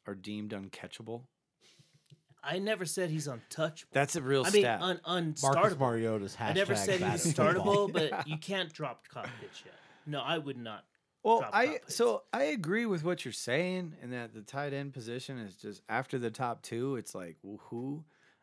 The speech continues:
Speaker 1: you know, who else is there?
Speaker 3: Dalton Schultz.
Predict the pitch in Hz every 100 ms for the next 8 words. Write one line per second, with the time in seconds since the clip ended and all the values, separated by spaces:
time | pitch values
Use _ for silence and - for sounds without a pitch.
0 | _ 110 110 113 123 135 - - - -
1 | - _ _ - 110 131 117 123 - 127
2 | 123 151 170 160 - 78 64 82 73 -
3 | _